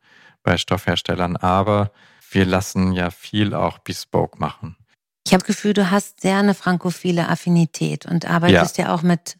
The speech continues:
Speaker 2: Handwerkern in Frankreich zusammen für deine Möbel.
Speaker 1: Ja. Und leider spreche ich kein Französisch. Totaler
Speaker 2: <laughs>
Speaker 1: Quatsch.
Speaker 2: Und
Speaker 1: Ja.
Speaker 2: machst es trotzdem.
Speaker 1: Mach es trotzdem. Ich ganz viel
Speaker 2: Dann
Speaker 1: in
Speaker 2: scheinst du ja
Speaker 1: Frankreich.
Speaker 2: überzeugt zu sein.
Speaker 1: Ja. Mhm.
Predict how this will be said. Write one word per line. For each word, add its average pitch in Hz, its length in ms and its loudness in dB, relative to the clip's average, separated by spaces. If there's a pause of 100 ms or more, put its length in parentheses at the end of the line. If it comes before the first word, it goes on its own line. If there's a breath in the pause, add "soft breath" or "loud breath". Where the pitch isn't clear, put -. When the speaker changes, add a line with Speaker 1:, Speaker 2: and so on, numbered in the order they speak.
Speaker 2:
Handwerkern 170 920 4 (540 soft breath)
in 180 160 6
Frankreich 170 560 2
zusammen 160 420 0
für 170 140 -4
deine 156 300 4
Möbel. 151 560 2 (160)
Speaker 1:
Ja. 80 260 4 (280)
Und 95 120 4
leider 92 240 4
spreche 92 300 -6
ich 90 80 -10
kein 92 180 -2
Französisch. 85 560 -4
Totaler 151 460 4
Speaker 2:
<laughs> - 0 -
Speaker 1:
Quatsch. - 320 -2 (160)
Speaker 2:
Und 175 100 4
Speaker 1:
Ja. 180 100 6
Speaker 2:
machst 165 280 2
es - 80 -6
trotzdem. - 500 0
Speaker 1:
Mach 107 180 6
es 120 100 -4
trotzdem. 95 300 0
Ich 90 120 -4 (160)
ganz 101 260 2
viel - 140 -8
Speaker 2:
Dann 185 100 6
Speaker 1:
in 185 60 0
Speaker 2:
scheinst 180 240 2
du 196 40 4
ja 185 60 2
Speaker 1:
Frankreich. 180 160 2
Speaker 2:
überzeugt 202 400 -2
zu 151 140 -2
sein. 143 320 -2 (260)
Speaker 1:
Ja. 104 200 4 (380)
Mhm. 101 420 4